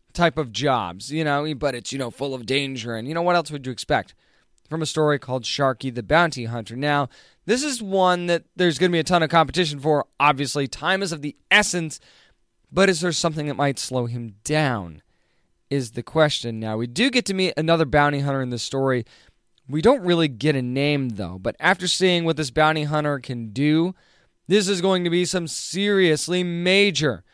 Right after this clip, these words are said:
competition. I mean, you wanna talk about a badass mic drop moment for this <laughs> other bounty hunter. It's like, wow, how do you compete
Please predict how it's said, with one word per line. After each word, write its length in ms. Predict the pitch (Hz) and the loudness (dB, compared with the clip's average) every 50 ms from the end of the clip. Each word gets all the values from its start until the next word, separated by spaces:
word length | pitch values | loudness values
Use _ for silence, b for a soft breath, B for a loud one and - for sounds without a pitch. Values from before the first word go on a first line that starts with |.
| _ _ _ _ _ _ | _ _ _ _ _ _
competition. 540 | - 175 170 165 151 139 139 170 160 - 165 | 2 2 2 2 2 0 -2 -2 -2 -2 -2
I 20 | 147 | -2
mean, 140 | 147 151 | -2 -2
you 80 | 170 196 | -2 0
wanna 200 | 240 240 202 175 | 2 2 2 0
talk 260 | - 180 175 170 - - - - | 0 0 0 0 0 -2 -4 -4
about 300 | 147 131 156 147 139 135 | 0 4 4 4 4 4
a 140 | 131 131 | 0 -2
badass 800 | 117 107 98 - 156 156 151 156 156 151 143 143 143 143 131 - | -4 -8 -4 0 4 6 8 8 8 6 6 6 4 4 2 -2
mic 420 | 123 123 123 123 131 139 139 127 - | -6 -6 -2 0 0 0 0 -2 -4
drop 320 | - 147 143 135 120 - | 0 2 2 2 2 0
moment 360 | 110 131 131 135 147 143 - | -4 -4 -4 -2 -4 -6 -8
for 80 | - 139 | -6 -4
this 200 | 135 147 143 - | -2 0 2 2
<laughs> 20 | |
other 240 | 202 170 160 147 143 | 2 2 0 -2 -4
bounty 380 | 131 127 131 127 127 135 143 143 | -4 -2 -2 -2 -2 -2 0 0
hunter. 360 | 147 151 151 156 160 156 151 b b b b b b b b _ | 0 2 2 2 0 0 -2 b b b b b b b b _
It's 180 | - 170 170 160 | -6 -4 0 2
like, 160 | 202 190 165 | 2 4 4
wow, 340 | 180 190 180 160 131 127 147 | 6 8 8 8 8 6 6
how 120 | 175 190 | 6 6
do 80 | 196 220 | 4 4
you 160 | 220 226 208 | 2 0 -2
compete 640 | 175 214 190 175 165 - 165 180 185 175 165 - - | -2 -2 -2 -2 -4 -4 -2 0 0 0 -2 -4 -8